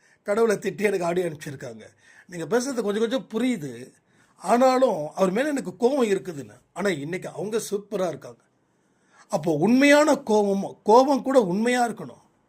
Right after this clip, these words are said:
போலியா இருக்கக்கூடாது. சிரிப்பு கூட உண்மையா இருக்கணும், போலியா இருக்கக்கூடாது. அன்பு கூட உண்மையா தான் இருக்கணும், போலியா இருக்கக்கூடாது. இருந்துச்சுட்டா நம்ம போலியானவர்கள் அப்படின்னு வரும்.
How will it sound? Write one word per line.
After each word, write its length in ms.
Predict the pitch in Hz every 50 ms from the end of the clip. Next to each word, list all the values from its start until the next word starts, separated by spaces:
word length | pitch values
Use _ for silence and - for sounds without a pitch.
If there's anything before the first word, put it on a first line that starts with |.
| _
போலியா 320 | - 175 185 202 214 220 208
இருக்கக்கூடாது. 460 | 180 180 165 156 143 131 110 101 104 _ _ _ _ _ _ _ _ _ _ _ _ _ _ _ _ _ _ _ _
சிரிப்பு 360 | - - 254 254 302 294 302
கூட 180 | 262 285 294 269
உண்மையா 400 | 247 240 247 254 262 254 240 226
இருக்கணும், 340 | 208 - 175 139 113 107 - _
போலியா 280 | - 196 226 233 233 220
இருக்கக்கூடாது. 600 | 202 175 175 170 143 139 123 113 104 104 107 - - - _ _ _ _ _ - - - _ _
அன்பு 480 | - - 185 208 233 262 277 254 302
கூட 220 | 208 311 294 262 247
உண்மையா 280 | 226 226 220 220 214
தான் 200 | 202 202 202 180
இருக்கணும், 320 | 156 147 - 120 123 123 - _ _
போலியா 300 | 175 190 196 202 202 190
இருக்கக்கூடாது. 500 | 165 151 151 147 127 131 110 104 104 _ _ _ _ _ _ _ - _
இருந்துச்சுட்டா 840 | - 220 247 254 254 240 247 - 190 170 226 208 175 139 123 123 123 -
நம்ம 260 | 165 180 208 226 233
போலியானவர்கள் 1120 | - 147 - 196 208 226 240 247 240 240 233 233 226 214 214 196 180 202 202 190 160 127 101 - _ _ _ _ _ _
அப்படின்னு 340 | - 151 147 156 185 180 170
வரும். 300 | 147 135 120 104 104 101